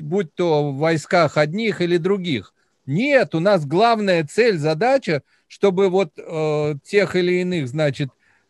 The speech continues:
курсантов обучать вот расовой теории, говорить о трансгендерах и, и прочее, прочее. Поэтому мы сегодня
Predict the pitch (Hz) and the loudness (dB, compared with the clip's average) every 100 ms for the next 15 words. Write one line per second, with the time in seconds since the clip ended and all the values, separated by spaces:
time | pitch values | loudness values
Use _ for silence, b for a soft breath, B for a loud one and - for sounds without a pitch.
0 | - 170 156 233 277 269 190 160 160 175 | -2 -2 0 2 2 2 0 0 0 0
1 | 202 233 185 135 156 185 - 139 117 - | 0 0 0 -2 2 0 0 -2 -4 -2
2 | 147 180 190 180 151 139 - b b - | 0 2 2 0 0 -2 -6 b b -2
3 | 156 214 240 190 156 147 151 127 165 208 | 2 4 2 -2 -2 0 0 0 2 2
4 | 202 170 156 139 175 208 214 196 180 151 | 4 0 0 -2 -6 -6 -8 -8 -8 -4
5 | 180 220 - 190 180 185 - - 156 175 | 0 0 0 -4 -2 -4 -4 -4 0 4
6 | 226 190 160 131 127 117 123 165 233 147 | 4 2 -2 -2 -4 -6 -4 -2 0 -2
7 | - _ _ _ _ - 156 160 262 359 | -8 _ _ _ _ -10 -6 -2 -4 -4
8 | 220 135 | -6 -6